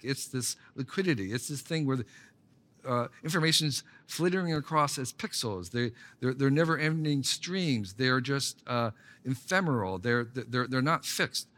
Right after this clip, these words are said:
Works are not finished, like Wikipedia. They are ongoing. Everything has to be upgraded. There is a sense in which, uh, things are not closed and they're open-ended.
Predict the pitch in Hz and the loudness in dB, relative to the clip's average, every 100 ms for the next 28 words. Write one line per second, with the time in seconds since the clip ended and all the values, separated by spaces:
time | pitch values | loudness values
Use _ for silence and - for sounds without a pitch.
0 | _ 127 160 151 156 143 147 - - 185 | _ 0 0 2 2 2 0 -2 -2 0
1 | 101 - 117 117 143 135 123 - 175 104 | -2 -4 -8 -6 -6 -6 -10 -6 -4 -4
2 | 95 101 113 139 147 135 170 117 90 - | -4 -6 -2 -2 0 0 0 -2 -4 -12
3 | - 135 160 156 160 143 135 135 135 127 | -10 -4 -2 -2 -2 -2 -4 -4 -2 -2
4 | 139 120 156 180 127 87 - _ _ - | -6 -6 0 2 0 -2 -10 _ _ 0
5 | 131 131 123 - 139 135 135 123 131 123 | 2 2 0 0 0 2 0 0 0 -2
6 | - - - - 117 117 120 - 156 151 | -4 -12 -20 -10 -2 0 0 0 0 0
7 | 127 127 127 131 135 131 - - 160 156 | 0 2 4 4 2 0 -6 -2 0 0
8 | 131 120 127 143 135 147 180 117 | 0 -2 -2 -2 0 0 0 -2